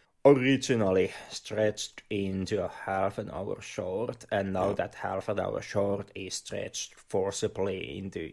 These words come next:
Speaker 1: into an hour and a half feature, and it still doesn't really ask, in my opinion, any of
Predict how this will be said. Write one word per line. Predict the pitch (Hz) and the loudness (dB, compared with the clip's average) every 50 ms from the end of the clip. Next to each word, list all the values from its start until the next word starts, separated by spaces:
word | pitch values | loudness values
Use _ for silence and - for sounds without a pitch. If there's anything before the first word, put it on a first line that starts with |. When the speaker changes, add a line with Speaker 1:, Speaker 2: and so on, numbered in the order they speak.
| - | -6
Speaker 1:
into | - 104 101 98 98 104 95 | -6 -4 -4 -2 0 0 0
an | 95 92 95 - - _ _ _ - | 0 -2 -6 -10 -16 _ _ _ -8
hour | 107 110 107 107 101 95 | -2 2 2 4 2 2
and | 92 92 92 | -2 -6 -8
a | 92 | -10
half | - - 101 101 98 95 95 95 | -6 -4 -2 -2 0 -2 -2 -4
feature, | - - - - - 101 101 104 101 101 98 - - 98 87 - 113 - - - - - - - - - | -8 -14 -20 -10 -6 -4 -2 -2 -2 -4 -4 -4 -4 -4 -4 -4 -6 -12 -16 -18 -18 -18 -18 -20 -20 -10
and | - 101 101 95 92 90 90 - _ _ _ _ _ _ _ _ _ _ _ | -4 -2 0 0 0 -2 -4 -8 _ _ _ _ _ _ _ _ _ _ _
it | - 135 117 117 117 | 2 2 2 2 0
still | - - - - - 127 123 120 117 113 110 104 | -2 -2 -2 -2 2 4 4 6 6 6 4 2
doesn't | 90 - 95 - - 101 95 - - | 2 0 -2 -2 -2 -6 -6 -6 -4
really | 98 95 95 95 92 95 - - | -2 0 0 0 0 -2 -4 -4
ask, | - 90 90 92 92 95 92 - - - - - | -2 -2 -2 -2 -2 -2 -4 -6 -6 -8 -10 -10
in | - 101 | -8 -6
my | 98 92 92 | -4 -2 -2
opinion, | 95 90 92 95 98 98 92 90 - | -4 -4 -4 -6 -6 -6 -6 -6 -6
any | - 92 92 92 92 | -6 -6 -6 -4 -4
of | 92 92 - | -6 -6 -8